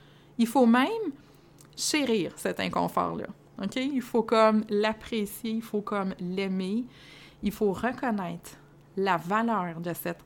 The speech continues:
inconfort-là qui nous est amené qui s'exprime en ce moment à travers nous.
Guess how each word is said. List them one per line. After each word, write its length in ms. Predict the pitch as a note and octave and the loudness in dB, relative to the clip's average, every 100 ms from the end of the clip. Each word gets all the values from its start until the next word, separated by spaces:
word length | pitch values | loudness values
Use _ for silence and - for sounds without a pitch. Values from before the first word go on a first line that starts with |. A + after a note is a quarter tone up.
| - | -6
inconfort-là 960 | G#3+ A3 A3 G3+ - F#3+ F3+ F#3 G3+ | -4 -2 -4 -6 -4 -4 -2 -4 -6
qui 220 | G#3 - | -6 -4
nous 420 | F3+ F3+ E3+ E3 F#3 | -2 -2 -4 -4 -2
est 180 | G3 G3+ - - - - - - | -2 -4 -14 -20 -20 -20 -20 -2
amené 480 | G#3 A#3 G3+ F3 G#3 G#3+ - - | 2 4 2 -2 -6 -10 -20 -10
qui 80 | F3+ | -6
s'exprime 640 | - A3+ A3+ - - G#3+ | -2 -4 -4 -8 -4 -2
en 80 | F#3+ | -2
ce 120 | E3+ | -4
moment 220 | F3+ E3 F3+ | -6 -4 -6
à 40 | |
travers 460 | E3+ F3 E3+ D#3+ D#3+ | -6 -8 -6 -6 -4
nous. 260 | F3+ B3 | -2 -2